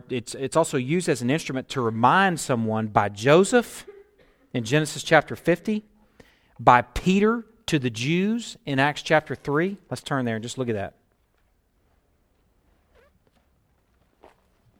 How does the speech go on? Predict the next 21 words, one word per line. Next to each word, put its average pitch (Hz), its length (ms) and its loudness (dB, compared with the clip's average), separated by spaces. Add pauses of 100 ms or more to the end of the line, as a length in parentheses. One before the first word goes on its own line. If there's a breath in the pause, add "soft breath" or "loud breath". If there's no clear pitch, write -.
(960)
This 147 180 2
thing 185 300 2
that's 143 140 0
so 180 680 2
just 151 320 -8 (240)
kind 170 220 0
of, 123 280 -6 (880)
uh, 117 260 2 (360)
peripheral 120 760 2 (260)
to 131 260 -2
our, 120 320 4 (160)
potentially 120 580 -2
to 123 220 -4
our 113 100 2
New 123 140 -2
Testament 135 520 -4
faith 127 440 4
and 107 100 -4
our 101 220 -6 (340)
contemporary 127 640 0
Christianity 131 800 -4